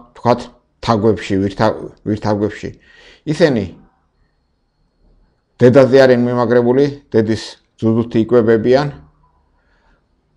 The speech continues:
ვერ მოძრაობენ, დიდი ხნის განმავლობაში დამოკიდებული მოძრაობა არ გააჩნიათ. ცუდად ხედავენ და ცხადია,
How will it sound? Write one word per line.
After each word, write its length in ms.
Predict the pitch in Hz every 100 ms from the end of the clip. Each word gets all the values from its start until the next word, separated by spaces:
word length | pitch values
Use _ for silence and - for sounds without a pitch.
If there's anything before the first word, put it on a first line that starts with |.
| _ _ _ -
ვერ 160 | 123 127
მოძრაობენ, 680 | 123 110 123 117 113 135 139 - _ _ _ _ _ _ _ _ _ _ _ _ -
დიდი 180 | 113 117
ხნის 220 | 120 120
განმავლობაში 640 | 117 117 117 117 104 113 -
დამოკიდებული 1160 | 101 110 110 110 110 113 110 - _ _ _ 113 110 -
მოძრაობა 480 | 113 110 113 110 113 113
არ 60 | 107
გააჩნიათ. 520 | 113 120 123 123 139 - - _ _ _ _ _ _ _ _ _ _ _ _
ცუდად 280 | - 120 127 -
ხედავენ 360 | 117 104 101 92
და 40 |
ცხადია, 480 | - - 123 117 101